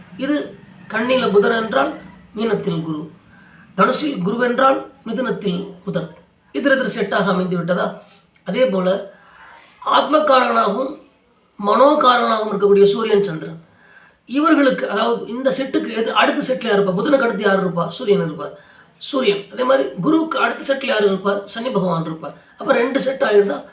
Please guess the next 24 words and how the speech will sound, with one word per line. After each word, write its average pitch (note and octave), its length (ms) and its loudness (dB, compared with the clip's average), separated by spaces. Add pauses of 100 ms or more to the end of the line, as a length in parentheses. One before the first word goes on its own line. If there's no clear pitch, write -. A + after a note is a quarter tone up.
அப்ப - 140 -14
சூரியனும் B3+ 480 -2
சனியும், F3 420 -6
கும்பமும் G#3+ 500 0
சிம்மமும். E3+ 440 -4 (140)
கும்பத்திற்கு - 460 -2
அதிபதி G3+ 400 -2
சனி, G3+ 280 -6 (280)
சிம்மத்திற்கு G3+ 520 -2
அதிபதி, F3+ 320 -2
அதற்கு G3+ 320 2
எதிர் C4 200 -2
துணை A3 200 -2
கிரகமா G3 300 2
இருக்கக்கூடிய F3 360 -4
சிம்மத்துக்கு G#3 360 -2
அதிபதி - 180 -6
சூரியன். - 440 -4 (640)
அதே C#4 200 4
போல C4+ 240 6
மனோகிரகமான A3 1040 2 (220)
சந்திரனையும் A3+ 680 -2 (100)
சனிக்கு B3 460 -4 (280)
வகுத்துள்ளார். F#3+ 540 2